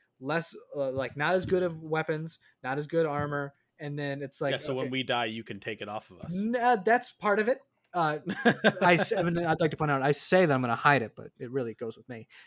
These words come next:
Speaker 1: And
Speaker 2: Yeah.
Speaker 1: then on top of
Speaker 2: Oh,
Speaker 1: that,
Speaker 2: I've stolen so
Speaker 1: yeah,
Speaker 2: many guns from
Speaker 1: the,
Speaker 2: Julian.
Speaker 1: the secondary thing too is that if I die with you guys, I go, "Pfft, he's not gonna take my hunter. Julian's got an H K." <laughs> I was like, "Why would he
Speaker 2: Yeah,
Speaker 1: take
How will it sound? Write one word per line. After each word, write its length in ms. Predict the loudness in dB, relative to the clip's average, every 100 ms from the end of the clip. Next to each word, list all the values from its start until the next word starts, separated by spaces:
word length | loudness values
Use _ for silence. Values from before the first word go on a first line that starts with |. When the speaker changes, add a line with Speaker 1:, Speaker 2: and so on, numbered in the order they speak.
| -8
Speaker 1:
And 120 | -2
Speaker 2:
Yeah. 60 | 0
Speaker 1:
then 100 | 0
on 140 | -4 2
top 260 | 2 2
of 40 | 4
Speaker 2:
Oh, 40 | 6
Speaker 1:
that, 60 |
Speaker 2:
I've 180 | 6 4
stolen 360 | 0 -2 -2 -4
so 140 | -2
Speaker 1:
yeah, 60 | -2
Speaker 2:
many 160 | -4
guns 260 | -4 -6 -6
from 120 | -2
Speaker 1:
the, 80 | 0
Speaker 2:
Julian. 120 | 2
Speaker 1:
the 120 | 2
secondary 680 | 2 4 2 4 4 4 4
thing 260 | 0 -2 0
too 260 | 4 4
is 280 | 4 0 0
that 360 | 2 2 0 -8 _ _ _ _ _ -2
if 160 | 0 4
I 180 | 4
die 240 | 6 6 4
with 300 | 2 0 0
you 80 | -4
guys, 440 | -2 -4 -8 -14 _
I 120 | -4 -2
go, 220 | -2 -4
"Pfft, 300 | 0 0 0 _ _
he's 200 | 0 2
not 140 | 2 2
gonna 140 | 0
take 240 | 0 -2
my 160 | 0 -2
hunter. 460 | 0 -2 -2 -8 -8 -18 -2
Julian's 380 | 2 4 2
got 160 | 0 2
an 80 | 2
H 320 | 0 0 -2
K." 260 | -6 -4 -6 4
<laughs> 80 |
I 60 | 8
was 180 | 8 6
like, 140 | 0
"Why 200 | 4 6
would 100 | 6
he 80 | 6
Speaker 2:
Yeah, 200 | 6
Speaker 1:
take 40 | 6